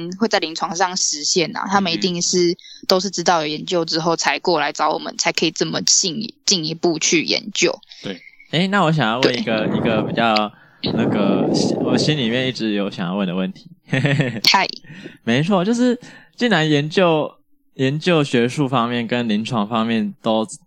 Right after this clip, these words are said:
Speaker 3: 就是他们两个有时候感觉会是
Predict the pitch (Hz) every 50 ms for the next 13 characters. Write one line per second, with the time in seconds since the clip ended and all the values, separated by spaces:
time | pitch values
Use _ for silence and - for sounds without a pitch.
0 | _ _ - - _ _ _ _ _ _ _ - 214 226 226 262 233 226 208 156
1 | 123 120 120 104 117 117 117 117 87 104 120 113 - 135 135 143 160 156 117 98
2 | 95 98 110 131 135 127 127 123 117 113 107 104 101 87